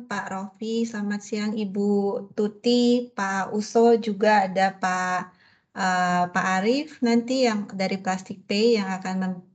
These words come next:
berbicara, memberikan materi. Saya juga ucapkan terima kasih sebanyak-banyaknya untuk para pembicara yang sudah hadir dan para peserta yang, eh, ingin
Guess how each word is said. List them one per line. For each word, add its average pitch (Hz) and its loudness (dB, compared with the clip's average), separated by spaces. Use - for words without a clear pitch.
berbicara, 180 -6
memberikan 185 -4
materi. 185 -6
Saya 214 0
juga 214 2
ucapkan 208 -4
terima 202 0
kasih 202 -2
sebanyak-banyaknya 196 -4
untuk 202 -8
para 180 -4
pembicara 180 -6
yang 202 -2
sudah 180 -4
hadir 180 2
dan 180 -6
para 170 -6
peserta 180 -8
yang, 170 -6
eh, 170 -2
ingin 190 -2